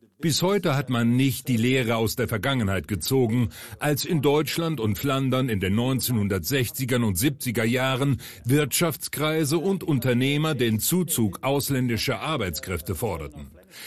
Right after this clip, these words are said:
die dann aus der Türkei, Marokko, Algerien und so weiter importiert wurden,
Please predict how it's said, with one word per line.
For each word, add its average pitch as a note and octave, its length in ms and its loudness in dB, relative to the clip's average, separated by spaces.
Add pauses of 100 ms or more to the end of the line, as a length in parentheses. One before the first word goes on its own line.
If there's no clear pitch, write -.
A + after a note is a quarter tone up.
(340)
die F3 200 2
dann E3+ 220 2
aus D#3 220 0
der C3+ 100 2
Türkei, C#3+ 580 0
Marokko, B2 680 2
Algerien A#2+ 760 0
und A#2 160 0
so G#2+ 160 -2
weiter B2+ 320 0
importiert C#3 580 0
wurden, D#3+ 420 2